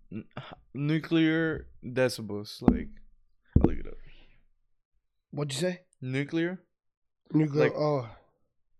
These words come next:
Speaker 2: How loud are nukes? <gasps> Two hundred forty to over two hundred eighty decibels.
Speaker 1: Yeah.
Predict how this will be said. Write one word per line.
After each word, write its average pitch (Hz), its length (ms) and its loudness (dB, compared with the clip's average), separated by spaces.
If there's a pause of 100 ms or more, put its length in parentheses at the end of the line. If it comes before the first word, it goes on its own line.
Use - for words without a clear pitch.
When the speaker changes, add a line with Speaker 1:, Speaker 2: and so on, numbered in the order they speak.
(2500)
Speaker 2:
How 139 200 -2
loud 135 720 -4
are 135 560 -6 (920)
nukes? 156 540 -4 (1700)
<gasps> - 20 -8 (2000)
Two - 200 0
hundred 165 200 4
forty 160 280 0
to 156 320 -4
over 143 300 -2
two 147 180 -4
hundred 143 240 0
eighty 135 220 -4
decibels. 127 400 -6
Speaker 1:
Yeah. 113 280 4